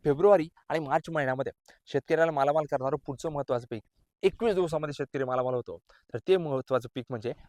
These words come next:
मेथी या पिकाची लागवड करा. गावरान बियाणं घ्या किंवा तुम्ही विलायती बियाणं घ्या. हे घेतेवेळी लाल कोरचं बियाणं निवडायला अजिबात विसरायचं नाही, हेच घ्यायचं आहे आणि एकवीस दिवसामध्ये निश्चित स्वरूपात शेतकरी आपला मालामाल होणार आहे.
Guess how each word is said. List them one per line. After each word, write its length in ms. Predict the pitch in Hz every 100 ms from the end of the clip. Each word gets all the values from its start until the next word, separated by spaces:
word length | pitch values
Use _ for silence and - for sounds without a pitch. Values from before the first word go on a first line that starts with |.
| _
मेथी 280 | 123 123 135
या 60 | 117
पिकाची 360 | - 98 -
लागवड 180 | 90 87 -
करा. 100 | - _ _ _ _ _ _ _ _ _ _
गावरान 320 | - 110 147 151
बियाणं 220 | 160 160
घ्या 160 | 175 175 _ _ _ _ _ -
किंवा 160 | 131 147
तुम्ही 180 | 147 180 - -
विलायती 320 | 151 160 175
बियाणं 280 | 160 165 160
घ्या. 140 | 160 165 _ _ _ _ _ - - -
हे 80 | 175
घेतेवेळी 440 | 180 180 165 110 - _ _
लाल 240 | 123 156 185
कोरचं 320 | 165 165 156 151
बियाणं 260 | 147 151 104 _ _
निवडायला 340 | 127 139 147 139
अजिबात 320 | 135 139 131
विसरायचं 380 | 131 131 113 98
नाही, 120 | 90 _ - _ -
हेच 200 | 202 175
घ्यायचं 300 | 160 120 98
आहे 80 | 113 - _
आणि 100 | 135 -
एकवीस 260 | 135 185 170
दिवसामध्ये 440 | 143 143 123 117
निश्चित 260 | 117 - 117
स्वरूपात 300 | 117 - 135 - _
शेतकरी 340 | - 117 - 123
आपला 220 | 95 127
मालामाल 500 | 110 104 92 98 95
होणार 240 | 95 87
आहे. 440 | - _ _ _